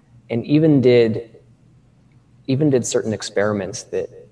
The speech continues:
engineered little Mandela effects here in my office,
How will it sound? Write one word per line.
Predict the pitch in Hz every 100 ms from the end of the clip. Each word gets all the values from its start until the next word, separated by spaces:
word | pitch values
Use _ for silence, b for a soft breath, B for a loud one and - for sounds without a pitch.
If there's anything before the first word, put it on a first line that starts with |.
| _ 117
engineered | 113 107 98 98 98 110 - - _ _ _ -
little | 113 113
Mandela | 107 98 101 98
effects | 113 117 113 -
here | 101
in | 101
my | 92
office, | 90 - 135 131 -